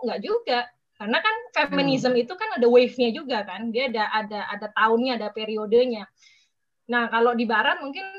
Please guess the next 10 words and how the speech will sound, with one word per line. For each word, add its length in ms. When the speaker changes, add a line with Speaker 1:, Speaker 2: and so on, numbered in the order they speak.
Speaker 1:
eh, 160
wave-nya 400
sudah 320
sangat 400
terdevelop 640
gitu 160
ya. 240
Makanya 480
akhirnya, 480
eh, 360